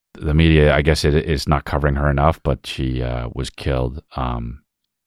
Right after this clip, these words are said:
because she wasn't covering everything but her eyes. We gotta get the Middle East to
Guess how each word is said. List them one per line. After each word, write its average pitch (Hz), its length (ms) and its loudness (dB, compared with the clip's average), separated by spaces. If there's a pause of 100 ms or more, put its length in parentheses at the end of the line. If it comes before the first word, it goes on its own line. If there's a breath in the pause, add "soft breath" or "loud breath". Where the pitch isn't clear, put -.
(520)
because 67 320 -8
she - 140 -6
wasn't 62 460 -6 (640)
covering 65 340 0
everything 60 400 -6
but 58 120 -4
her 60 120 -4
eyes. 60 340 -6 (920 loud breath)
We 160 180 0
gotta 190 200 6
get 113 320 2
the 82 360 6
Middle 85 340 4
East 80 240 0
to 65 340 -4